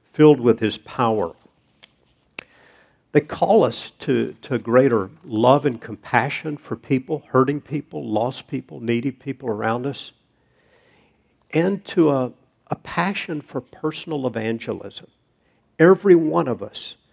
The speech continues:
taking the call of Jesus in the Great Commission and recognizing there are people Jesus calls me to reach with the gospel personally, people in my family, my neighborhood, my workplace.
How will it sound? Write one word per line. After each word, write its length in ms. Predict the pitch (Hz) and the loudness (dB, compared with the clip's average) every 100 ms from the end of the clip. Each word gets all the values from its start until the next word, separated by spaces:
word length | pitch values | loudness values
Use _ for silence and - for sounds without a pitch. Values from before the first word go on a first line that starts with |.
| _ _ | _ _
taking 420 | - 170 156 165 127 | -2 0 2 0 -2
the 100 | 113 | -4
call 480 | - - 143 147 | -6 2 6 6
of 120 | 127 101 | 4 0
Jesus 640 | 110 127 123 113 - - - _ _ | 0 0 0 -6 -8 -12 -16 _ _
in 140 | - 120 | -4 -2
the 80 | 117 | 0
Great 360 | 113 120 139 | 4 2 2
Commission 600 | - 123 110 123 - 110 107 | -6 -6 -4 -6 -8 -12 -10
and 220 | - 110 117 | -10 -4 -2
recognizing 720 | 143 - 143 135 117 - 117 104 | -2 -4 -8 -6 -6 -8 -16 -4
there 120 | 143 | -2
are 40 | |
people 580 | 190 - 185 - 117 90 _ _ _ _ | -2 -6 -6 -2 -4 -4 _ _ _ _
Jesus 480 | - 123 160 - 120 | -8 -4 -4 -6 -10
calls 500 | - - 131 113 - 123 | -12 -6 -4 -4 -6 -16
me 260 | 107 160 | -12 -8
to 100 | 156 104 | -6 -6
reach 420 | 98 90 - - | -10 -12 -16 -16
with 140 | 107 | -14
the 60 | 110 | -12
gospel 520 | 104 95 - - - _ - | -10 -10 -12 -20 -20 _ -6
personally, 640 | - 156 - - - _ _ _ _ | 0 2 0 -12 -20 _ _ _ _
people 320 | 123 - 127 | -2 -2 -4
in 100 | 127 | -4
my 120 | 117 | -4
family, 520 | 110 - 131 113 95 87 | -4 0 0 0 -4 -8
my 140 | 95 | -10
neighborhood, 580 | 101 113 113 92 110 - _ _ _ _ - | -4 -2 -2 -6 -12 -14 _ _ _ _ -8
my 80 | |
workplace. 800 | 107 110 - _ - - _ - | -6 -6 -10 _ -18 -18 _ -20